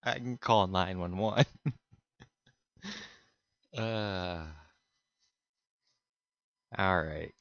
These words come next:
Well, Ken dropped. So that sucks. Now I'm stuck alone, and I didn't even really want to do a show particularly.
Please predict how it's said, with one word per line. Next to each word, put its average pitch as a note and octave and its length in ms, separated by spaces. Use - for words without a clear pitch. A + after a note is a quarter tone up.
Well, F2 280
Ken G#2+ 560
dropped. D#2+ 600
So - 120
that A#2+ 160
sucks. - 680
Now F#2 140
I'm F#2 100
stuck - 320
alone, E2 540
and F2 100
I F2 100
didn't F2 200
even E2 180
really D#2+ 240
want E2 380
to F2 80
do D#2 140
a D#2 40
show D#2 300
particularly. D#2 800